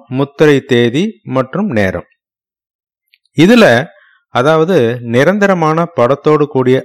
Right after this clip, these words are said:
அஞ்சல் முத்திரையில இடம்பெற்றிருக்கிற படம்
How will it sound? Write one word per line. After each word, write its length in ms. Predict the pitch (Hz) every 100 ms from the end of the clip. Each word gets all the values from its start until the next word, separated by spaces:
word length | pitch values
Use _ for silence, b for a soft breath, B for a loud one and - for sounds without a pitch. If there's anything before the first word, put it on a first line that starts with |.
| -
அஞ்சல் 400 | 110 131 151 139
முத்திரையில 520 | 104 - 98 95 117 87 87 b b b b b
இடம்பெற்றிருக்கிற 800 | 131 139 214 - - 147 131 117 107
படம் 400 | 107 110 110